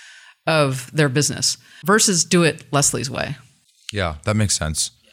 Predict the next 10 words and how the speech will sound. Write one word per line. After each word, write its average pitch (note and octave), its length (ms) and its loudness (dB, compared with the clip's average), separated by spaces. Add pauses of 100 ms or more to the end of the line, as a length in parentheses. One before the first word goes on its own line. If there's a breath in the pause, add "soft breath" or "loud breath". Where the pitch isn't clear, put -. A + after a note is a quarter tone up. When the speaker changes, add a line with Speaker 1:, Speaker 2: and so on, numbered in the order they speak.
(220 soft breath)
Speaker 2:
Have A2 180 -2
you D3 200 4
ever B2+ 280 2
had A2+ 180 2
to A2 80 -2
deliver G2+ 440 2
feedback G2 560 -2
that F#2 200 -2
tough - 420 -2
yourself? F#2 580 -2